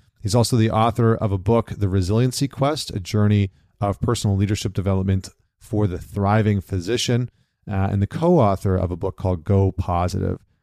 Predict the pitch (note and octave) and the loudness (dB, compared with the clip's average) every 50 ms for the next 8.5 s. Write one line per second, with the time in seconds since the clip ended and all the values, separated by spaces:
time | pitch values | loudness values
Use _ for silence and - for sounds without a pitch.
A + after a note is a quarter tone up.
0 | _ _ - G2+ G2 G#2 G#2 G#2 G2+ G2+ G2 - - - - - G#2 F#2+ F#2+ F#2 | _ _ -6 -2 0 2 4 4 4 2 0 -2 -6 -12 -8 -4 -2 0 2 2
1 | F#2 - F#2 F2+ F2 F2 F#2 F#2+ F#2 F#2 F#2 F2+ F2+ - - - - - - - | 0 0 -2 -4 -6 -4 -4 -4 -2 -2 -2 -4 -6 -8 -12 -16 -12 -6 0 2
2 | A2+ G#2 G#2 G2+ - _ _ _ _ _ _ _ _ - - A#2 C3+ D#3+ F#3+ A3 | 4 4 4 2 0 _ _ _ _ _ _ _ _ -10 -4 0 2 2 2 2
3 | A3 G3+ G3 F3+ D#3 - D#3+ C3+ C3+ C3 - _ _ - - C#3 C#3 C3 A2 - | 2 2 2 0 0 0 0 0 0 -2 -6 _ _ -6 -2 0 0 0 0 2
4 | A2+ A2+ A2 G#2+ - - - - G#2 F2 G2 G2+ G2 G2+ G2+ G#2 G2+ - - - | 2 2 2 2 0 -2 -4 -6 -4 -2 0 2 4 4 4 2 0 -2 -8 -8
5 | - G#2+ F#2 E2 F2 G2+ G#2 G2 - - G#2+ F#2+ G2 F#2+ F#2 F#2+ F#2 F2+ - - | -6 -6 -6 -2 0 2 2 2 2 0 -2 -2 -2 -2 -2 -2 -2 -2 -4 -6
6 | F#2 E2+ F#2 F2+ F#2 F#2+ - - G2+ F#2+ F#2+ F#2+ F#2 - - G2 F2 F2 F#2 G2 | -6 -4 -4 -4 -4 -4 -4 -4 -4 -2 0 -2 -2 -4 -6 -6 -4 0 0 2
7 | G2 G#2+ A2 G2 - - - F#2+ - - - - - - - - - - - G#2+ | 2 2 0 0 -2 -2 -2 -2 -4 -4 -10 -12 -12 -10 -12 -12 -10 -8 -8 -6
8 | - - A2 - - G#2+ G2+ G2 F#2+ F#2 | -4 -4 -4 -4 -2 0 0 2 0 -2